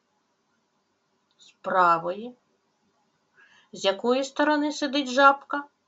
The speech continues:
З лівої. А де сидить зайчик? Посередині.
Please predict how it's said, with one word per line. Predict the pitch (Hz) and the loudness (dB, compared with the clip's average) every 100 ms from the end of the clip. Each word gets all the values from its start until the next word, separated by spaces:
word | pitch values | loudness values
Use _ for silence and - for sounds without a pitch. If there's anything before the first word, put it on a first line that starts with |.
| _ _ _ _ _ _ _ _ _ _ _ _ _ _ _ _ _ | _ _ _ _ _ _ _ _ _ _ _ _ _ _ _ _ _
З | 196 202 | -12 -6
лівої. | 269 247 202 202 226 247 294 - _ _ _ _ _ _ _ _ _ _ _ _ _ _ _ _ _ _ _ _ _ _ _ | -2 -2 -4 -6 -6 -8 -12 -18 _ _ _ _ _ _ _ _ _ _ _ _ _ _ _ _ _ _ _ _ _ _ _
А | - 403 | -2 2
де | 453 427 | 2 2
сидить | 349 254 269 196 | 0 -2 -2 -4
зайчик? | 202 165 156 - - _ _ _ _ _ _ _ _ _ _ _ _ _ _ _ - | -4 -4 -4 -14 -16 _ _ _ _ _ _ _ _ _ _ _ _ _ _ _ 0
Посередині. | 180 190 302 370 294 254 240 233 247 254 | 0 4 4 4 4 2 2 0 -4 -4